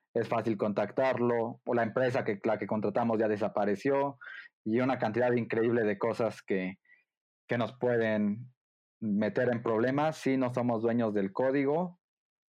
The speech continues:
Y bueno, ahí toca validar eso, ¿no? Si,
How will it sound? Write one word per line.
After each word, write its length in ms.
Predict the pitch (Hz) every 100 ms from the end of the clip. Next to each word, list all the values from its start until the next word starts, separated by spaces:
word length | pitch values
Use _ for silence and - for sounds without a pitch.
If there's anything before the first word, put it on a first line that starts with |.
| _ _ _ _ _ _ _
Y 160 | 135 120
bueno, 200 | 117 107
ahí 100 | 104
toca 320 | 120 123 107
validar 400 | 104 110 110 107
eso, 200 | 101 101
¿no? 160 | 123 151
Si, 360 | 107 95 95